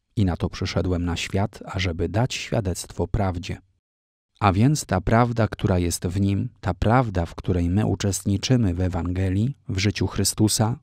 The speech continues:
w tajemnicy Chrystusa, w sakramentach Chrystusa,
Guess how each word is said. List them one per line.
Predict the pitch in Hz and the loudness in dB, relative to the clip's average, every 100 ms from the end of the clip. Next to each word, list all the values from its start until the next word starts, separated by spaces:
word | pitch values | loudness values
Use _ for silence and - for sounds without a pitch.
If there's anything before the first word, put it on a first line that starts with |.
| _ | _
w | - | -8
tajemnicy | - 92 92 101 - 98 | -2 0 2 0 0 -2
Chrystusa, | - 95 - 101 - 104 117 _ _ _ _ | -2 -2 -2 0 0 -2 -4 _ _ _ _
w | - | -4
sakramentach | - - 104 107 117 82 82 | -2 0 4 4 2 -2 -6
Chrystusa, | - 90 - 104 101 104 113 | -6 -4 -2 -2 0 -2 -4